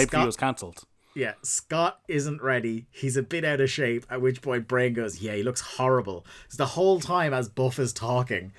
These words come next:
Speaker 2: <laughs> fucking
Speaker 1: He's flexing. <laughs>
Speaker 2: he's there shirtless, like, he's just in his, in, in his black pants, and he's just flexing,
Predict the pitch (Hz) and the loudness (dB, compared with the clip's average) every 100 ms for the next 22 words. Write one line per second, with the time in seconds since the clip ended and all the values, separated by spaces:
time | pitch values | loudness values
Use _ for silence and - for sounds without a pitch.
0 | - - - - - - - 180 151 - | -20 -20 -20 -18 -10 -4 2 2 2 -2
1 | 147 135 - 131 139 - - - - - | -4 -2 -2 -2 -4 -8 -14 -16 -10 -2
2 | 226 170 190 190 185 165 - - - 180 | 0 4 4 4 4 0 -6 -10 0 4
3 | 220 120 113 117 123 120 120 160 156 156 | 4 2 -4 -2 -2 -2 -2 -2 -2 -2
4 | 143 127 - 117 120 117 117 113 101 - | 2 2 2 -2 -6 -6 -6 -6 -8 -8
5 | 113 120 123 127 120 104 120 - - - | -4 -4 -4 -4 -2 -2 -4 -6 -10 -16
6 | - 131 123 117 117 - - 135 131 131 | -6 -4 -2 -2 -4 -6 -8 -2 -2 0
7 | - 123 | 0 -2